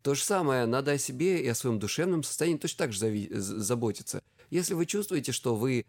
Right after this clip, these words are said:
постоянно спотыкаетесь на одном и том же, что у вас, условно говоря, на том же самом месте ваша вот эта обувь ломает, блин, каблук, э,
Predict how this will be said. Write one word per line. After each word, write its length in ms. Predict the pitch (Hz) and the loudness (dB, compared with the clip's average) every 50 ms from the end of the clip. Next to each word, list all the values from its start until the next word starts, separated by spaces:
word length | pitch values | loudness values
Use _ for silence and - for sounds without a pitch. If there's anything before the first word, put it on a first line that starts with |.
| _ _ _ _ _ - | _ _ _ _ _ -4
постоянно 360 | 139 127 - 147 156 165 151 | -4 -2 0 0 2 2 0
спотыкаетесь 800 | - - 139 - - 123 - 131 123 117 110 110 107 - - - _ _ _ _ | 0 0 -2 -2 -2 -2 0 2 2 2 2 0 -4 -4 -6 -8 _ _ _ _
на 160 | 110 110 127 | 0 0 2
одном 260 | 127 120 127 123 117 117 | 4 4 4 4 2 2
и 20 | |
том 260 | - - 120 113 110 | 2 2 2 2 2
же, 100 | 92 95 | 0 -4
что 240 | 87 - - 123 117 113 | -6 -2 0 0 2 4
у 40 | |
вас, 220 | 117 120 110 - - | 2 2 0 0 -4
условно 320 | 104 - 127 123 113 110 | -4 0 0 0 2 2
говоря, 180 | 101 113 117 113 | 2 2 2 2
на 100 | 113 110 | 2 0
том 200 | - - 135 120 | 0 0 0 0
же 80 | 104 - | 0 0
самом 280 | - 131 131 - 117 | 0 0 0 2 2
месте 340 | 120 123 127 113 - - 110 | 2 2 0 0 -2 -2 -2
ваша 260 | 110 113 110 - - 107 | 0 0 0 0 -2 -4
вот 120 | 104 101 | -2 -2
эта 160 | 117 - - - | -2 -2 -2 -2
обувь 400 | - - 143 123 110 113 - - | 0 0 2 2 0 -2 -2 0
ломает, 440 | 113 113 117 120 127 120 110 101 95 | 0 2 2 2 2 2 0 0 0
блин, 220 | 98 113 120 110 | 0 0 0 0
каблук, 560 | - - 107 90 98 110 165 220 208 - - - _ _ _ _ _ _ _ _ _ _ | 0 -2 -4 -2 0 0 0 0 0 -4 -10 -16 _ _ _ _ _ _ _ _ _ _
э, 400 | - - 113 110 110 107 104 - | 0 0 2 2 2 2 0 0